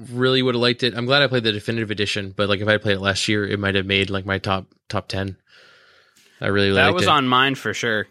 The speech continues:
Speaker 2: Yeah,
Speaker 1: Um,
Speaker 2: that would've changed our game of the year a little bit, probably.
Speaker 1: Right now, it might be my old game of the year for twenty sixteen.
Speaker 2: Oh, man.
Speaker 1: 'Cause it's, like,
Speaker 2: That's great.
Speaker 1: really, really good.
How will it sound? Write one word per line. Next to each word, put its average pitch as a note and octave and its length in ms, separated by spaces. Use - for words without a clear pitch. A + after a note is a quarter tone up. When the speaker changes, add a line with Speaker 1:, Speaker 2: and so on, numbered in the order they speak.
Speaker 2:
Yeah, G#2 320
Speaker 1:
Um, G#2 100
Speaker 2:
that B2+ 100
would've C3+ 180
changed A#2+ 580
our A2 140
game A2 220
of G#2 80
the G#2 80
year G#2 160
a G#2 40
little G2+ 160
bit, G2+ 240
probably. G2 460
Speaker 1:
Right C3+ 320
now, C3 360
it B2+ 280
might A#2+ 340
be G#2 520
my G#2 200
old A2 280
game G#2+ 200
of F#2 60
the G2+ 80
year G#2 240
for G2+ 80
twenty G#2 200
sixteen. G#2+ 500
Speaker 2:
Oh, F2+ 260
man. F2 380
Speaker 1:
'Cause G#2+ 180
it's, G2 120
like, G2+ 120
Speaker 2:
That's F#2+ 80
great. F2+ 260
Speaker 1:
really, F#2 260
really G2+ 240
good. A2 280